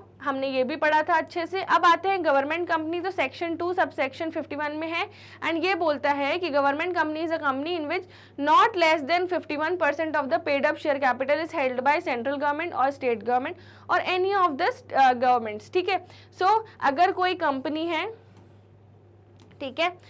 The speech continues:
इसमें सेंट्रल गवर्नमेंट या फिर स्टेट गवर्नमेंट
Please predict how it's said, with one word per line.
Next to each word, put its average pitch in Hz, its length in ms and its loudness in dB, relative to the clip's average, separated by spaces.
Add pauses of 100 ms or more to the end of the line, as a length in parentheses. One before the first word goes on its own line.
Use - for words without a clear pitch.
(220)
इसमें 339 420 -2
सेंट्रल 294 520 0
गवर्नमेंट 311 580 0 (240)
या 262 220 4
फिर 359 260 -2
स्टेट 311 320 -2
गवर्नमेंट 285 580 0